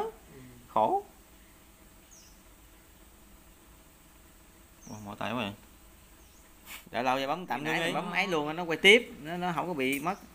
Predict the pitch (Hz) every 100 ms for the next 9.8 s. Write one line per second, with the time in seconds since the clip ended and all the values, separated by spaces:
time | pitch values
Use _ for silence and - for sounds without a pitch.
0 | - 113 120 120 165 135 113 170 440 -
1 | - - - - - - - - - -
2 | - - - - - - - - - -
3 | - - - - - - - - - -
4 | - - - - - - - - - -
5 | - 160 151 147 185 165 151 165 165 170
6 | 170 170 180 190 - - - - - 143
7 | 170 156 143 127 120 131 - - - -
8 | - - - - - - - 107 117 135
9 | 139 117 - 151 156 156 156 165